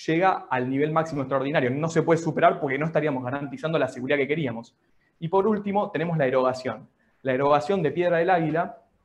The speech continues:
al hacer este tránsito de crecida, eh, tenemos, eh, un pico menor, aproximadamente la mitad, ahora en un rato lo vamos a ver,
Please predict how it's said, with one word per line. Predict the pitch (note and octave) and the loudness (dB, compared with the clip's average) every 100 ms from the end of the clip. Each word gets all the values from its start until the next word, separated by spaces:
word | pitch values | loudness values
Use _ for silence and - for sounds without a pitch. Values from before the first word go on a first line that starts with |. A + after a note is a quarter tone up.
| _ _ _ _ _ - | _ _ _ _ _ -6
al | B2 B2 | -4 -4
hacer | - E3 | -4 -6
este | D3 B2+ | -4 -2
tránsito | D3+ D#3 D3 C3+ | 0 0 0 2
de | B2+ B2 | 0 0
crecida, | D3+ D#3+ G3 F3+ G3 - - _ _ _ _ | -2 -2 0 0 0 -6 -20 _ _ _ _
eh, | C#3 B2 B2+ - | -4 -4 -6 -6
tenemos, | - D3 E3+ F3+ F#3 - - _ | -2 0 2 0 0 -8 -20 _
eh, | C3 B2+ | -6 -2
un | E3 E3 | -2 -2
pico | G3+ - G3+ G3 - - _ | -6 0 0 0 -4 -20 _
menor, | C3 C#3 F#3+ F#3+ G3 - _ _ _ _ _ _ _ _ C3+ | -4 0 4 2 0 -10 _ _ _ _ _ _ _ _ -6
aproximadamente | C3+ C#3 C3+ C#3+ D#3 E3 D#3+ | -2 -2 -2 -2 -2 0 0
la | C3 | 0
mitad, | C3+ C3+ | 0 4
ahora | D#3+ C#3+ | 4 4
en | C3+ | 2
un | C3 | -2
rato | C#3+ | -2
lo | C3+ | -2
vamos | C#3 D3 | -2 0
a | |
ver, | D3+ F#3+ | 2 0